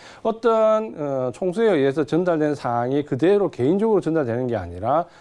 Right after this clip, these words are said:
아, 어떤 스-, 프로세스를 거쳐서 시스템화돼서 그 시스템에 의해서 움직이는, 어, 경향이 굉장히 강하기 때문에 아마도 영향이 다른 그룹에 비해서는 상당히 적을 것이다라는 부분이, 아, 많이 대두가 되고 있습니다. 그러니까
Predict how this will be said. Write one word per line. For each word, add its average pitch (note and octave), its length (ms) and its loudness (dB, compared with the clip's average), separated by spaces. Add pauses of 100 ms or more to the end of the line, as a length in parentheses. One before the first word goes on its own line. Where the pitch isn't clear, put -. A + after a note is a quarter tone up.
(140)
아, G#2+ 140 -6
어떤 C#3+ 200 -2
스-, D3 220 -8
프로세스를 G3+ 600 0
거쳐서 C3 360 -4
시스템화돼서 F3 840 0
그 D#3+ 120 0
시스템에 A3 400 -2
의해서 C#3 220 2
움직이는, D3+ 580 0 (320)
어, G#2+ 240 -4
경향이 D3+ 300 2
굉장히 B2+ 300 -4
강하기 C#3 340 -4
때문에 G#2+ 560 -2 (380)
아마도 A3+ 560 0
영향이 D3+ 640 0
다른 C#3+ 320 0
그룹에 C#3+ 320 0
비해서는 A#2+ 280 0
상당히 C#3+ 320 -4
적을 F3 300 0
것이다라는 C#3+ 640 -2
부분이, E3 640 0 (280)
아, G2+ 360 -8
많이 A2+ 220 -2
대두가 C3 340 0
되고 F#3 260 2
있습니다. F2 460 -10
그러니까 E3 320 -6